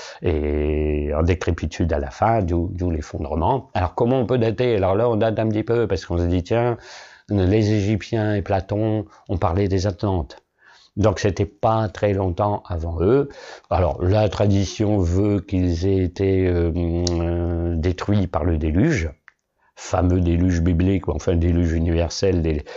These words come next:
déluge de ceci, de cela. Alors pour dater ce fameux déluge, c'est un, un peu compliqué, puisque ça va de huit mille cinq cents avant Jésus-Christ à dix, onze mille. Donc il y a une fourchette large quand même, hein.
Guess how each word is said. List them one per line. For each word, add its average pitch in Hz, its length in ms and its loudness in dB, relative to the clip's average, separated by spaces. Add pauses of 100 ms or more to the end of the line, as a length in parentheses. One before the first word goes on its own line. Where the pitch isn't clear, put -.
(140)
déluge 87 380 2
de 85 100 -2
ceci, 87 400 -4
de 82 120 0
cela. 85 380 0 (200)
Alors 90 220 2
pour 110 160 4
dater 107 340 4
ce 92 80 -4
fameux 98 260 2
déluge, 101 420 4
c'est 85 60 0
un, 78 120 0 (140)
un 110 140 2
peu 104 140 2
compliqué, 98 640 0 (540)
puisque 107 340 2
ça 98 200 2
va 104 180 4
de 95 120 4
huit 95 340 4
mille 90 1000 4
cinq 95 280 -2
cents 98 260 0
avant 90 180 2
Jésus-Christ 92 680 0
à 82 260 2
dix, 87 280 0
onze 85 200 -2
mille. 78 220 -2 (1000)
Donc 113 220 0
il - 40 2
y - 20 2
a 90 40 2
une 85 100 2
fourchette - 400 -6
large 90 320 -2
quand - 80 -8
même, 87 260 -4
hein. 87 120 -8